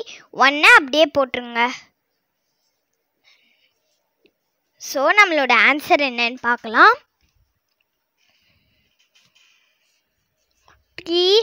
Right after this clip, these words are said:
ஹண்ட்ரட் அண்ட் ஃபார்ட்டி நைன் multiplied by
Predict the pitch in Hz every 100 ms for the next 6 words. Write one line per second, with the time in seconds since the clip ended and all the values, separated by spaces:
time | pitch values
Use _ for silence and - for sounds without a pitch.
0 | 415 370 320 294 269 247 294 381 427 -
1 | 311 240 262 294 - 359 339 262 220 214
2 | 285 403 480 _ _ _ _ _ _ _
3 | _ _ _ _ _ _ _ _ _ _
4 | _ _ _ _ _ _ _ _ - 277
5 | 277 330 381 - 359 349 359 370 302 247
6 | 220